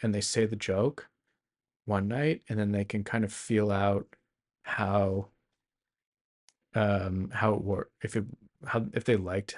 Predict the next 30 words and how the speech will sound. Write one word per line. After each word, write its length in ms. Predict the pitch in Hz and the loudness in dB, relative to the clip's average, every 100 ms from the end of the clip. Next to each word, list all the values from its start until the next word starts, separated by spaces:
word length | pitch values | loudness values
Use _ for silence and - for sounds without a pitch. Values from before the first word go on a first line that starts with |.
| - | -14
how 380 | 110 107 101 107 | -12 -8 -2 -2
it 60 | - | 0
felt 200 | 104 101 | -2 -2
to 80 | |
say 160 | 101 - | -6 -4
it 120 | 101 | -4
that 200 | 113 110 | -2 0
way 140 | 117 127 | 4 4
or 220 | 113 - | 2 0
how 160 | 107 107 | -4 -6
people 340 | 101 104 110 | -6 -4 -2
reacted, 600 | 104 95 95 - 180 185 - - - _ _ | 0 0 -4 -2 -2 -2 -4 -16 -20 _ _
and 120 | - 113 | -2 2
then 140 | 127 | 4
they 240 | 120 101 98 _ _ 127 | 4 2 -4 _ _ -4
get 140 | 117 | 0
to 100 | 107 | 2
adapt, 600 | 95 87 92 - - - - _ _ _ _ | 2 2 -2 -2 -10 -14 -16 _ _ _ _
and 120 | 107 104 | -4 -2
they 160 | 101 98 | -2 -4
adapt, 420 | - 101 92 95 - | -6 -6 -6 -8 -8
adapt, 300 | - 92 - | -8 -6 -6
adapt 480 | 101 147 143 - - - - - _ _ _ _ _ _ _ | -2 0 0 -2 -12 -20 -20 -20 _ _ _ _ _ _ _
until 320 | 110 123 110 101 | -4 2 2 2
whatever, 340 | 123 107 101 | 2 2 2
getting 280 | 92 104 104 | 2 0 0
to 140 | 101 98 | -2 -4
a 40 | |
point 380 | - 113 101 107 | -4 -2 -2 0
where 500 | 95 95 92 92 | 0 0 -2 -6